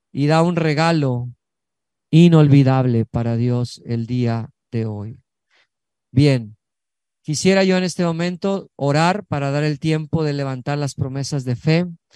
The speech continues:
pero antes déjeme leerle segunda de Corintios nueve ocho, está en sus notas, léalo conmigo. Segunda de Corintios nueve ocho dice,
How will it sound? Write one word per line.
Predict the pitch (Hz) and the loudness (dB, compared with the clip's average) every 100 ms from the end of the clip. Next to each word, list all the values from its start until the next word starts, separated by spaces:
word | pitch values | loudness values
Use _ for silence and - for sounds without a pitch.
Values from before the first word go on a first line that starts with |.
| _ _ | _ _
pero | - 156 | 2 2
antes | 180 185 185 | 2 0 0
déjeme | 185 185 175 | 2 2 0
leerle | 160 165 175 165 | 0 0 -2 -2
segunda | 156 165 170 | -4 -4 -2
de | 165 | -2
Corintios | 160 165 165 165 | -2 -4 -4 -2
nueve | 175 180 | 0 0
ocho, | 208 - | -2 -6
está | 180 185 | -8 -6
en | 175 | -4
sus | 190 | -2
notas, | 208 247 196 190 | 0 0 0 0
léalo | 202 196 | 0 -2
conmigo. | 180 160 151 113 113 _ _ _ _ _ _ _ _ _ _ _ | -4 -6 -4 -6 -10 _ _ _ _ _ _ _ _ _ _ _
Segunda | _ - 160 185 185 | _ -6 -2 0 0
de | 175 | 0
Corintios | 165 165 160 156 | 0 0 -2 -2
nueve | 151 151 | 0 0
ocho | 143 135 127 | -2 -2 -4
dice, | 117 151 - 147 123 | -4 -4 -2 -4 -4